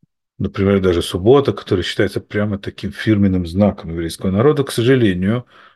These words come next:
очень многие субботу в Израиле не соблюдают, к сожалению, и ездят на машинах, и работают где-то, и просто дома делают, что хотят. В общем,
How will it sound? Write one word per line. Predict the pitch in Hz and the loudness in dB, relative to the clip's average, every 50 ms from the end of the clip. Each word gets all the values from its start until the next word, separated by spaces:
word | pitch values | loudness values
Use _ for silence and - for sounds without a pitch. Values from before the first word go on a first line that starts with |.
| _ _ | _ _
очень | - - 110 120 135 135 - - 123 | -4 0 2 4 4 2 0 -2 -2
многие | 113 110 117 120 113 120 101 | -2 -2 -2 -2 -4 -6 -6
субботу | - - 101 95 107 110 107 - 104 | -6 -8 -6 -4 -4 -4 -4 -6 -8
в | 95 90 | -8 -8
Израиле | 87 92 98 95 92 92 90 | -6 -6 -4 -4 -4 -6 -6
не | 90 92 | -8 -10
соблюдают, | - - - 90 92 90 - - - - 120 117 - - - _ _ - - - - - | -12 -12 -14 -12 -12 -10 -10 -10 -10 -10 -12 -14 -16 -18 -20 _ _ -20 -20 -20 -20 -20
к | - - | -12 -8
сожалению, | - 85 87 87 98 104 98 92 87 80 78 - - | -4 -2 0 2 4 4 4 4 2 0 -2 -4 -4
и | - | -2
ездят | 98 90 85 87 90 85 82 80 - - | -2 -2 0 -2 -2 -4 -4 -6 -8 -2
на | 98 101 | 0 0
машинах, | 107 104 - - 156 151 143 135 127 120 117 107 - - | 0 0 2 2 2 4 4 4 4 4 2 2 0 0
и | 104 95 98 95 95 92 90 90 92 | 0 0 0 0 -2 -2 -4 -4 -4
работают | 101 104 120 135 151 143 139 131 131 131 - 123 117 107 - - | -4 -2 0 2 4 4 6 4 4 4 2 0 0 -2 -4 -10
где-то, | 120 117 110 101 113 113 104 107 - - | -10 -8 -4 -2 0 0 0 -2 -4 -6
и | 101 98 98 95 95 95 - - - 101 - - _ _ | -6 -6 -8 -10 -12 -14 -14 -14 -14 -14 -14 -18 _ _
просто | - 120 139 127 - - 117 | 0 2 2 2 2 0 2
дома | 107 120 117 110 107 104 | 4 4 4 4 4 2
делают, | 98 104 101 98 - | 2 2 0 0 -2
что | - - | -4 -8
хотят. | - - - - - 98 82 - - - - - - - | -8 -8 -6 -6 -4 -6 -6 -8 -12 -20 -20 -20 -12 -10
В | - | -10
общем, | 104 - - 120 117 117 117 110 - - | -6 -4 -2 0 0 0 -2 -4 -6 -10